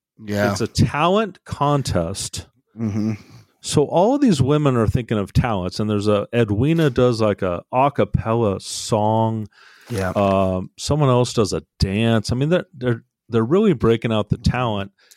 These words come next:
Speaker 1: What, what was Sy-, Sydney did a cheer that it was horrendous. And
Speaker 2: Ugh.
Speaker 1: you know she's not, you know she's not popular in the house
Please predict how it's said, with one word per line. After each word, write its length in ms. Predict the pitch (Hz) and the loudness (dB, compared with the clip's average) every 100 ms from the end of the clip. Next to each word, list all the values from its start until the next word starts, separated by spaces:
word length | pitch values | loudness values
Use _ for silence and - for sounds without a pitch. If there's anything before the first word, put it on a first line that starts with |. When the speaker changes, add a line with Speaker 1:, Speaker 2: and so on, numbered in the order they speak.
| - | -2
Speaker 1:
What, 280 | 110 107 - | 0 0 0
what 140 | 139 | 0
was 120 | 160 - | 0 0
Sy-, 180 | - - | -4 -6
Sydney 600 | - - 147 165 139 117 | -6 -2 0 2 4 2
did 160 | 107 104 | 2 0
a 60 | |
cheer 680 | - - - 131 117 87 85 | -2 -4 0 2 2 0 -2
that 140 | - 95 | -4 -4
it 120 | - | -4
was 180 | 95 - | -6 -4
horrendous. 540 | 104 92 98 95 90 | -2 0 0 -2 -4
And 120 | - 131 | -2 2
Speaker 2:
Ugh. 200 | 143 160 | 2 2
Speaker 1:
you 60 | |
know 180 | 180 196 | 2 2
she's 260 | 180 160 139 | 0 -4 -2
not, 260 | 135 - - - - - | -2 -4 -14 -20 -20 -4
you 120 | 147 | 0
know 180 | 175 185 | 2 2
she's 240 | - 156 | 0 0
not 200 | 156 120 | 0 0
popular 480 | 147 131 139 131 127 | 0 0 0 0 2
in 80 | 117 | 2
the 80 | 101 | 0
house 560 | 110 113 139 - - | 0 0 -2 -4 -10